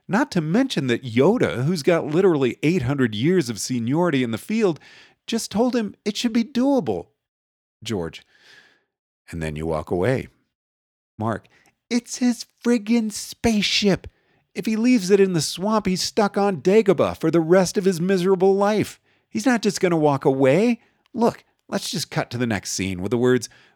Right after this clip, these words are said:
"One month later." And Luke is still raggedly standing in front of the swamp trying to raise his ship for the thousandth time.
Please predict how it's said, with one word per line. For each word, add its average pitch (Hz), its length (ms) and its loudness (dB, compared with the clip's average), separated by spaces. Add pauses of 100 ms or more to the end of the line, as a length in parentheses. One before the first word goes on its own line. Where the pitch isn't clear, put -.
(240)
"One 110 240 0
month 107 260 -4
later." 95 420 -2 (460)
And 160 260 -4
Luke 185 300 0
is 135 120 -2
still 160 280 0
raggedly 135 600 -4
standing 165 480 -2
in 120 80 -6
front 170 220 -4
of 131 60 -6
the 127 80 -2
swamp 160 420 -6
trying 196 440 -4
to 127 80 -4
raise 165 340 -2
his 135 140 -2
ship - 360 -4
for 151 100 -10
the 143 120 -2
thousandth 175 760 -4
time. 226 560 -6